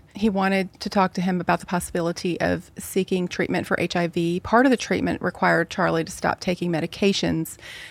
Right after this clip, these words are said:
that had kept him undetectable, but did give him bad side effects, and he was looking, you know, for some alternatives to that. This,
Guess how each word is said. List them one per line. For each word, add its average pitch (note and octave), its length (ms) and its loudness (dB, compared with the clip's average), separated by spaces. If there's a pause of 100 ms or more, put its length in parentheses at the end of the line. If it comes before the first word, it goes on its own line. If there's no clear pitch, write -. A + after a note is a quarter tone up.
(100)
that F#3 100 6
had E3+ 140 2
kept - 240 2
him F3 180 2 (140)
undetectable, G3+ 1200 2 (280)
but A3+ 440 2 (300)
did G3+ 200 4
give G3+ 160 4
him G3 180 2
bad F#3 220 2
side E3+ 200 2
effects, - 340 -4
and F#3+ 80 -2
he F3+ 80 -2
was E3+ 160 -6
looking, E3+ 480 -4
you F#3+ 80 -2
know, E3+ 140 0
for F#3+ 120 -4
some F3+ 160 -2
alternatives E3 640 0
to F3 120 -4
that. D#3 300 -2 (480)
This, G3 280 4